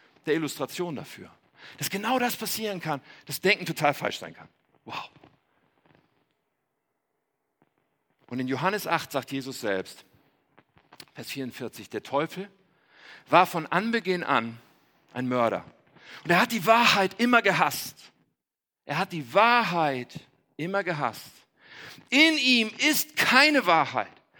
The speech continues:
Wenn er lügt, entspricht das seinem Wesen. Denn er ist ein Lügner und der Vater der Lüge. Der Teufel operiert so, er hat schon im Garten Eden ganz am Anfang so operiert, dass er über Lügen versucht,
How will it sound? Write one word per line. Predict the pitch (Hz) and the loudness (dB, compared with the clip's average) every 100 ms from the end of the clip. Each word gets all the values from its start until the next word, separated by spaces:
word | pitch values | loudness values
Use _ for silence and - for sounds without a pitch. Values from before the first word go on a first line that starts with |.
| - - | -8 2
Wenn | 214 226 | 4 4
er | 254 269 226 | 4 6 4
lügt, | 190 262 294 233 214 - - - - | 4 6 8 6 0 -10 -16 -14 -10
entspricht | 170 - - 170 185 - | -4 -4 -4 -6 -8 -6
das | 151 - | -8 -6
seinem | 160 170 147 120 110 | -4 -4 -4 -6 -2
Wesen. | 131 143 143 123 92 - - - _ _ _ _ _ 139 | 0 0 -2 -4 -12 -16 -20 -20 _ _ _ _ _ 0
Denn | 139 | 2
er | 151 220 | 2 2
ist | 214 175 | 0 -4
ein | 143 | -6
Lügner | 123 147 226 233 117 98 98 101 _ _ _ _ _ _ _ - | -2 0 -2 -2 -8 -8 -8 -14 _ _ _ _ _ _ _ -12
und | 135 123 | -10 -8
der | 104 | -10
Vater | 98 - - 185 196 - 165 160 151 151 _ _ _ _ _ _ _ _ 143 | -10 -14 -10 -8 -8 -10 -8 -6 -8 -12 _ _ _ _ _ _ _ _ -8
der | 131 | -6
Lüge. | 110 95 78 - _ _ _ _ _ _ _ _ _ _ - | -6 -12 -16 -20 _ _ _ _ _ _ _ _ _ _ -18
Der | - | -4
Teufel | 208 220 185 | -2 -2 -4
operiert | 160 160 202 175 | -6 -4 -4 0
so, | |
er | 131 | 2
hat | 165 - | 2 0
schon | 165 | -10
im | 151 | -4
Garten | 151 185 196 165 | 0 0 0 -8
Eden | 196 170 143 | -8 -6 -2
ganz | 175 190 | -4 -4
am | 180 | -8
Anfang | 185 185 180 | -8 -8 -10
so | 151 | -6
operiert, | 139 143 127 127 151 | -6 -6 -6 -6 -6
dass | 135 | -10
er | 156 | -8
über | 143 135 139 | -8 -6 -4
Lügen | 139 165 220 226 190 | -4 -6 -6 -6 -8
versucht, | - 143 123 127 147 | -10 -8 -4 -4 -4